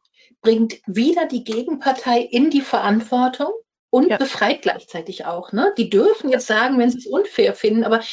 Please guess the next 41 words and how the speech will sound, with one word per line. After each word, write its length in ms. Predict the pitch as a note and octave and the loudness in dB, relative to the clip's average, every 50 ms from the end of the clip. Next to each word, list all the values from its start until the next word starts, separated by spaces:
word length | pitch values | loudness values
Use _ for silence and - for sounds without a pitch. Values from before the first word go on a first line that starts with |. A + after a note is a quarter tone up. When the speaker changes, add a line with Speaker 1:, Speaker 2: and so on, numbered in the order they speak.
| - - _ _ _ _ _ - | -16 -18 _ _ _ _ _ -4
Speaker 1:
wenn 260 | A3 A3+ B3 A#3+ A3 | 0 2 4 4 4
die 160 | B3+ D4 F4+ F4+ | 2 2 0 0
was 160 | D#4 C#4+ - | 0 0 -2
unfair 400 | A#3 D4 F4+ - - C4 A#3 A#3 | -2 -4 -4 -2 0 0 -2 0
finden, 320 | - C4 B3 A#3+ A3+ A#3 | -2 -2 -2 0 0 -2
geben 220 | A3+ A#3+ C4+ D4+ C#4 | 0 0 0 -2 -2
sie 120 | - B3+ | -4 -2
mir 80 | B3+ B3+ | -2 0
ja 140 | B3 B3 A#3+ | 0 -2 -2
auch 100 | B3 - | -4 -4
wieder 160 | C#4 C4 A#3+ | -2 -2 -2
ganz 260 | A#3+ A#3+ B3 B3+ - | 0 -2 -2 -2 -4
viel 120 | - A#3+ A#3 | -6 -6 -4
Information. 800 | B3 B3 - B3+ A#3 A#3 A3+ A#3 - - C4+ C4 C4 A3+ G3+ G3 | -4 -2 -2 0 0 0 0 -2 -4 -6 -4 -2 -2 -2 -4 -4
Also 180 | G3 F#3+ G3+ G3 | -4 -4 -4 -4
das 240 | G3 A3+ A3+ - | -4 -4 -6 -6
ist 160 | - - - - | -8 -6 -4 -2
wirklich, 340 | A3+ G#3+ G#3+ A#3 A3 - - | -2 0 0 0 0 0 0
ja, 240 | F#3+ F3 F3+ F3+ _ | 0 0 -2 -4 _
das 160 | - G3+ - - | -6 -6 -6 -6
ist, 80 | - | -2
glaub 160 | - A3 G#3 | -2 -2 -2
ich, 80 | G3+ - | 0 -2
der 100 | - F#3+ | -2 0
beste 360 | F#3+ G#3 G3 G3 - - A3+ | 0 0 -2 -2 -2 -4 -2
Satz, 460 | F#3+ G3 F#3+ F#3 - - - - - - - - | 0 0 0 0 -2 -8 -14 -14 -16 -16 -18 -18
äh, 100 | - - - _ _ _ - | -18 -20 -20 _ _ _ 0
oder 200 | - A#3 A3 G3+ | 2 2 2 2
einer 260 | - G#3+ A#3 A#3+ A#3 A3+ | 2 0 0 0 0 -2
von 220 | - - G#3+ G#3 | -2 -2 -2 0
den 200 | A3 G#3+ G#3 G3+ | 0 -2 0 0
besten 340 | G3 F#3+ F#3+ - - - G#3+ | 0 0 -2 -4 -6 -6 -4
Sätzen, 480 | G3 F#3 F3+ F3+ - - - F#3 F3+ F3+ - - - - - - - | -2 -2 -4 -4 -6 -10 -12 -12 -12 -12 -14 -18 -20 -20 -18 -10 -4
die 60 | G#3 G3+ | -2 0
man 140 | G3+ G3 | 0 0
im 140 | F#3+ F#3 F#3+ | 0 0 0
ganzen 340 | F#3+ F#3+ F#3+ F#3+ - - F3+ | 0 -2 -2 -2 -4 -6 -6
Buch 160 | F#3 G3 F#3+ | -4 -6 -6
finden 380 | - - F3+ F3 D#3+ - F3+ E3+ | -8 -8 -10 -10 -10 -12 -16 -14
kann, 280 | - - E3 D#3+ F3+ F3+ | -12 -10 -10 -10 -10 -10
ja. 200 | F3 - - | -10 -12 -12